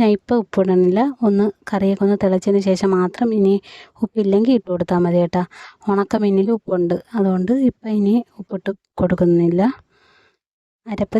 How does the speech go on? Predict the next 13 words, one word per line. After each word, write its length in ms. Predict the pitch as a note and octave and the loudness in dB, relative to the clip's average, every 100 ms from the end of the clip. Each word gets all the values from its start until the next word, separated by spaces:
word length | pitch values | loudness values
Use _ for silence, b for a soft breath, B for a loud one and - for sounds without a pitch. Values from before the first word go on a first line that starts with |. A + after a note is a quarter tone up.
| - | -2
ചക്കക്കുരുവിലും 720 | G3 G3+ G3+ G3+ G3 G3 A#3 A#3 | -2 0 0 2 2 2 0 -2
പപ്പായയിലും 600 | G3+ - G3 G3 F#3+ G#3+ G#3 | -4 -2 0 2 2 2 2
എല്ലാ 200 | G3 G#3 G#3 | 2 0 0
ഭാഗത്തും 360 | F#3+ F#3+ G#3 F#3+ | -2 -2 -2 0
ആകത്തക്ക 360 | F#3 F3+ F#3+ F#3 | -2 -2 -2 0
വിധം 160 | F#3 G#3+ | 2 2
ഒന്ന് 160 | G3+ G3+ F#3 | 2 2 2
ഇളക്കി 260 | F#3 F#3 F#3 | 2 0 0
കൊടുക്കണേ. 360 | F3 E3 F#3 D4 - b b b b b b b _ - | 0 0 2 0 -2 b b b b b b b _ -8
ഇത് 120 | G3+ G#3 | -4 -2
അധികം 240 | G#3 A#3 G#3+ | 0 2 2
വിളയാത്ത 360 | G3 G3+ G3+ A3 | 2 2 0 -2
പപ്പായ 320 | G3 - G3 | -2 -2 0